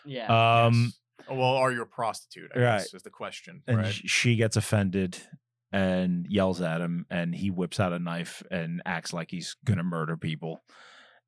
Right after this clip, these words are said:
Speaker 2: and
Speaker 3: Yeah.
Speaker 2: buys a lemon pie and walks out. And it's a very tense scene, and it's well acted and all that. But again,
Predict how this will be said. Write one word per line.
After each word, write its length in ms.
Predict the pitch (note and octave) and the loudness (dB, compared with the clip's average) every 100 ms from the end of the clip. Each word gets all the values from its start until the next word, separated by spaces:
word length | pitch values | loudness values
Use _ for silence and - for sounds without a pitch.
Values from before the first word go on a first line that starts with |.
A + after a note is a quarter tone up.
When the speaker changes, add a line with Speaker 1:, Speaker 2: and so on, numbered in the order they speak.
| _ - | _ 0
Speaker 2:
and 420 | F#2+ F2+ E2+ E2+ | 2 2 0 -2
Speaker 3:
Yeah. 40 | G2+ | 2
Speaker 2:
buys 280 | F#2+ F2+ | 2 4
a 60 | F#2+ | 0
lemon 460 | F#2 F#2+ F#2 F#2 F2 - | 0 2 2 2 0 4
pie 640 | C3+ D3 E3 E3+ E3 D#3 | 6 8 8 8 6 4
and 240 | C3 A#2+ | 6 8
walks 320 | A#2+ A#2+ A2+ - | 8 8 6 4
out. 220 | G2+ F2+ | 4 4
And 100 | G2+ | 2
it's 120 | F#2 | 2
a 40 | G#2 | 4
very 260 | G#2+ A2 | 4 4
tense 420 | G2+ - G#2+ A#2 - | 2 0 2 2 0
scene, 520 | - C3 C#3+ D#3+ F3 | 2 4 6 6 4
and 120 | G2+ | 2
it's 100 | G2 | 2
well 260 | G#2 G#2+ A2 | 4 4 6
acted 460 | A2 A2+ - C3+ A2+ | 4 2 2 0 2
and 100 | G#2+ | 2
all 180 | A2 A2+ | 4 6
that. 340 | G2+ G2+ - - - - - _ - | 6 4 2 -12 -18 -18 -20 _ 2
But 140 | G#2+ | 4
again, 480 | A#2 B2 A#2 A#2+ A#2 | 6 6 8 8 8